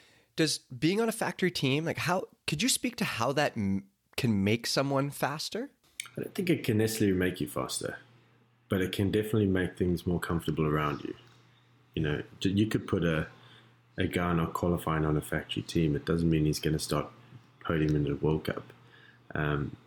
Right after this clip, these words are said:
Speaker 2: you know, things around you might be a little easier, but you still gotta, you still gotta put it together in that race run. And,
Speaker 1: Mm.
Speaker 2: and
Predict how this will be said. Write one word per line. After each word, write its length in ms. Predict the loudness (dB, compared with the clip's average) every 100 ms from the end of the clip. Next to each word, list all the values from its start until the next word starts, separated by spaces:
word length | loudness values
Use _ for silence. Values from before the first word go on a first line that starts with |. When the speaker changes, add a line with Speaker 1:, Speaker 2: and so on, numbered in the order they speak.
| -20 _ _ _
Speaker 2:
you 200 | 2 4
know, 240 | 4 2 -2 -12 -12 -2
things 220 | 0 2
around 340 | 2 4 2
you 60 | 4
might 260 | 2 2 2
be 80 |
a 20 | 2
little 200 | 4 4
easier, 460 | 4 2 -2 -4 -10 -20 -20 _ _
but 240 | 0 0 -4 -14 -8
you 80 | -4
still 220 | 0 2
gotta, 240 | 2 0 -2 -4
you 100 | -2
still 220 | -2 2 0
gotta 160 | 2
put 80 | -2
it 80 | -2
together 300 | 0 2 4
in 80 | 2
that 160 | 2
race 280 | 0 0 -2
run. 140 | -4 -6 -16 -20 -20 -20 _ _
And, 280 | 0 2 0
Speaker 1:
Mm. 140 | -2
Speaker 2:
and 160 | 0